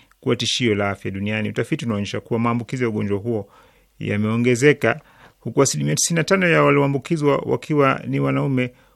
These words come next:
wanaoshiriki ngono ya jinsia moja.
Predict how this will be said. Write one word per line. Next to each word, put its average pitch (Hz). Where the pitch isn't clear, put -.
wanaoshiriki 120
ngono 117
ya 104
jinsia 104
moja. 110